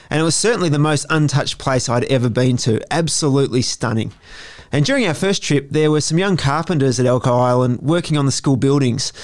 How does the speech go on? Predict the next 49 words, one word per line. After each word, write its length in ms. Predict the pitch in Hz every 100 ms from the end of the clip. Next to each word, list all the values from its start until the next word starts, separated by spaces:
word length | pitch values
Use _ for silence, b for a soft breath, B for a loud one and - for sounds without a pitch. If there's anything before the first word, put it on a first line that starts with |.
| B B B
and 140 | 131 151
they 80 |
were 120 | 160 147
very, 420 | 127 190 214 214
very 360 | 147 160 160
keen 360 | 151 143 147 139
fishermen. 560 | 135 139 - 131 110 - B B B B
And 120 | 151
so 80 | 160
the 80 | 180
second 320 | 208 208 185
night 240 | 147 147 143
after 260 | 139 135
we 80 | 147
arrived, 420 | 135 120 123 135
we 60 | 139
went 220 | 180 147
with 160 | 160 139
them 200 | 160 139 B B B -
after 300 | 151 175 143
dark 280 | 139 131 135
down 200 | 151 143
to 80 | 135
the 100 | 131
creek 320 | - 127 -
for 120 | -
some 180 | - 120
fishing. 480 | - 170 - 127 - - B B B
Now, 120 | 143
during 200 | 139 214
the 80 | 160
day, 320 | 135 160 165
that 240 | 143 135 -
creek 240 | 175 156
was 140 | 139
like 140 | - -
a 20 |
little 320 | 151 147 113 -
trickle 460 | - 190 175 156
of 160 | 139 113
water, 480 | 139 160 170 127 120
but 140 | 135
at 160 | 190 160
night 240 | 170 170
when 140 | 156 143
the 60 |
tide 500 | 139 - 170 190 165
rushed 320 | 151 139 -
in, 240 | 135 131